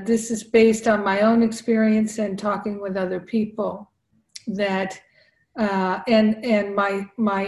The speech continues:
intuition is that it is related to the Christ light amplifying as we come closer to Christmas,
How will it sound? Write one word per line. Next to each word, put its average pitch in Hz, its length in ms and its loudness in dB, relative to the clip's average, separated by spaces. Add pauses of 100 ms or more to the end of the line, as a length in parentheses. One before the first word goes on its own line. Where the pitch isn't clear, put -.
intuition 226 1040 0
is 196 340 -4
that 196 200 -2
it 214 220 0
is 214 340 4
related 220 840 2 (120)
to 202 580 0 (540)
the 196 100 -4
Christ 269 600 0 (120)
light 196 540 -2 (240)
amplifying 196 1300 0 (220)
as 190 320 -4
we 202 100 -4
come 196 280 -6
closer 196 480 -6
to 180 340 -6
Christmas, - 840 -6